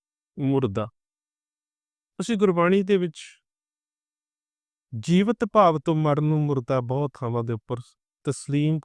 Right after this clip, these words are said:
ਕਰਦੇ ਵੀ ਹਾਂ ਤੇ ਸਰਾਉਣ ਵੀ ਕਰਦੇ ਹਾਂ। ਗੁਰੂ ਪਾਤਸ਼ਾਹ ਕਹਿੰਦੇ, "ਨਾਨਕ ਜੀਵਤਿਆਂ ਮਰ ਰਹੀਏ, ਐਸਾ ਜੋਗ ਕਮਾਈਏ। ਸ਼ਬਦ ਮਰੈ ਫਿਰ ਜੀਵੇ ਸਦਰੀ, ਤਾਂ ਫਿਰ ਮਰਨ ਨਾ ਹੋਈ।" ਮਤਲਬ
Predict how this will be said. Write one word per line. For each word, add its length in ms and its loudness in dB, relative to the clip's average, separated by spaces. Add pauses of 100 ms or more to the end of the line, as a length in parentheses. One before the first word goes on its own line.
ਕਰਦੇ 380 0
ਵੀ 160 -2
ਹਾਂ 240 0 (140)
ਤੇ 120 -2
ਸਰਾਉਣ 460 0
ਵੀ 140 0
ਕਰਦੇ 420 -4
ਹਾਂ। 200 -4 (920)
ਗੁਰੂ 280 0
ਪਾਤਸ਼ਾਹ 340 2
ਕਹਿੰਦੇ, 240 0
"ਨਾਨਕ 800 2
ਜੀਵਤਿਆਂ 720 0
ਮਰ 280 0
ਰਹੀਏ, 480 -2 (400)
ਐਸਾ 500 -2
ਜੋਗ 340 -6 (140)
ਕਮਾਈਏ। 480 -10 (400)
ਸ਼ਬਦ 540 2
ਮਰੈ 360 2
ਫਿਰ 280 0
ਜੀਵੇ 440 0
ਸਦਰੀ, 540 -4
ਤਾਂ 180 -4
ਫਿਰ 220 -8
ਮਰਨ 300 -8
ਨਾ 180 -10
ਹੋਈ।" 260 -14 (1400)
ਮਤਲਬ 400 2